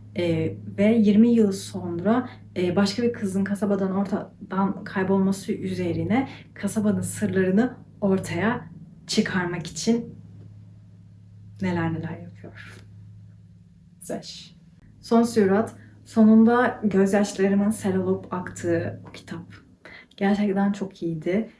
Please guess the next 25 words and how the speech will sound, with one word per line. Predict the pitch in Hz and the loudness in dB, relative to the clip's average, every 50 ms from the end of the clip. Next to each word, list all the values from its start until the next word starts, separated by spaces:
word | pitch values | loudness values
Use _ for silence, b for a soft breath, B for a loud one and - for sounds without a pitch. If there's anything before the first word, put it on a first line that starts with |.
| B B B _ - | B B B _ -10
E, | - 175 170 170 170 170 165 | -6 -4 -2 -2 -2 -4 -6
kitabın | - - - - 226 208 226 233 240 233 - | -10 -6 0 2 4 6 6 6 4 2 0
her | - - - 208 214 247 254 - | -4 -2 2 2 4 4 2 2
anıyla | 202 196 190 190 190 175 170 175 | 0 2 2 2 0 0 -2 -4
çok | 170 - 165 160 - | -4 -6 -8 -10 -10
etkileyiciydi. | 170 - - - 175 165 165 165 165 160 - 170 165 160 156 175 185 214 233 233 B B B B B B | -10 -10 -10 -10 -8 -6 -4 -4 -6 -6 -6 -8 -8 -6 -4 -2 -2 -2 -2 -4 B B B B B B
Sonuna | - - 208 208 208 226 226 | -4 2 4 6 6 6 4
kadar, | 233 233 214 226 233 233 233 220 - - | 2 2 2 4 4 4 4 2 0 -4
e, | - 190 185 - | -2 -2 -2 0
ağlamadım. | - 190 196 196 190 208 220 220 220 185 185 208 233 226 - - | 2 2 4 4 6 6 6 6 4 4 2 0 0 0 -4 -8
Sonunda | - - - 190 185 196 202 | -12 -6 -4 -2 -2 -2 -2
çok | 196 220 220 - 208 | -2 -2 -4 -2 -2
ağladım. | 185 170 160 156 170 170 175 233 277 269 269 B B B B B - - | -2 0 0 0 -2 -2 0 0 0 0 -2 B B B B B -6 -2
E, | |
ama | 175 151 - 202 214 226 | -2 2 4 6 6 4
kitabın | 220 - - 220 214 196 214 226 220 - - | 4 2 -2 -2 0 4 4 4 4 2 0
ara | 190 190 202 | 0 2 4
yerlerinde | 208 208 196 196 202 202 196 196 202 202 | 4 4 4 4 4 2 2 2 2 2
de | 196 | 2
gerçekten | 190 185 185 190 - - 196 - - 190 190 180 | 0 0 0 -2 -2 -4 -8 -6 -4 -4 -4 -4
çok | - 202 190 - - - | -4 -6 -6 -6 -6 -6
ağlanacak | 180 175 170 170 175 170 170 170 190 196 196 196 - | -4 -2 0 0 -2 -2 -2 0 0 0 -2 -2 -4
yerler | 170 165 165 180 214 240 214 180 160 | -6 -4 -2 -2 -2 -2 -2 -2 -2
vardı | 165 175 170 165 156 - - | -2 0 0 0 -2 -4 -8
bence. | 165 165 160 160 180 220 254 240 | -8 -8 -6 -2 -2 -2 -2 -4